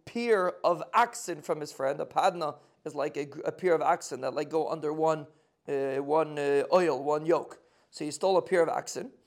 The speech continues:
Azal, he took the stolen oxen, karav buhu karva, he plowed a field,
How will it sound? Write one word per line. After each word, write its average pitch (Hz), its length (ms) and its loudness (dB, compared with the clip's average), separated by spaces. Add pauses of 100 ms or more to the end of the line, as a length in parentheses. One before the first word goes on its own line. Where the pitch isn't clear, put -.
(340)
Azal, 220 380 10
he 185 80 2
took 247 200 0
the 196 100 -4
stolen 220 340 4
oxen, 214 500 -2
karav 240 440 8
buhu 185 260 4
karva, 139 380 -2 (220)
he 156 120 -6
plowed 185 360 4
a 160 60 2
field, 156 380 -4